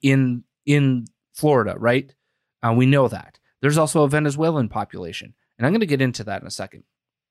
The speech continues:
Because it continues saying that one would assume that promise would extend to migrants fleeing economic ruin and humanitarian turmoil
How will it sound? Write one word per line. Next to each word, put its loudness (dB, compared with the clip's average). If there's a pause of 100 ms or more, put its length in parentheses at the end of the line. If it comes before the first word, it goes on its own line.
(360)
Because -2
it -6
continues 0
saying -4
that 0
one 0
would -6
assume -4
that -4
promise -2
would -6
extend -8
to -8
migrants -4
fleeing -6
economic -8
ruin 2
and -8
humanitarian -6
turmoil 0